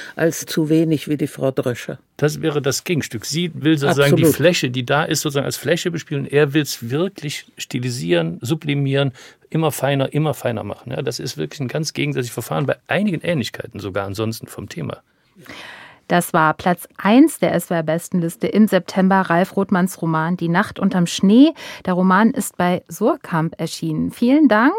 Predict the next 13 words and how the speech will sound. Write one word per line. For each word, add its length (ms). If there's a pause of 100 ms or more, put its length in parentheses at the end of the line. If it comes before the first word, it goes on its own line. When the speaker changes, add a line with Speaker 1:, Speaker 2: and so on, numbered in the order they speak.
(340)
Speaker 3:
an 180
Sie 340
drei. 560 (120)
Und 340
ja, 120
damit 300
kommen 240
wir 100
langsam 360
zum 120
Ende 220
dieser 300
Debatte. 480